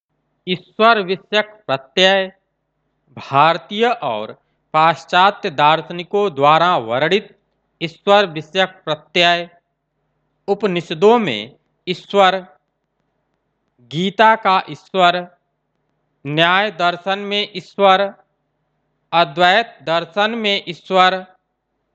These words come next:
रामानुजाचार्य के विशिष्टाद्वैत में ईश्वर, मध्य के दर्शन में ईश्वर,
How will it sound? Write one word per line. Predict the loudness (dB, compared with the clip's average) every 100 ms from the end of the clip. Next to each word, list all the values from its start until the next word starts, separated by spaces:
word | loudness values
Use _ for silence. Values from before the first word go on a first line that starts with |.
| _ _ _ _ -2
रामानुजाचार्य | 2 4 4 2 0 2 2 2 2 2 4 0
के | -6 -10 -12 -14 _ _ _
विशिष्टाद्वैत | -10 -8 -8 -2 2 2 0 0 2 0 -6
में | -6 -6
ईश्वर, | -8 -16 -2 2 2 0 -8 _ _ _ _ _ _ _ _ _ _ -6
मध्य | 0 0 0 -10
के | -4 -4
दर्शन | -2 -2 -4 -2 -2 -2
में | -2 -4 -4
ईश्वर, | -12 _ 2 2 0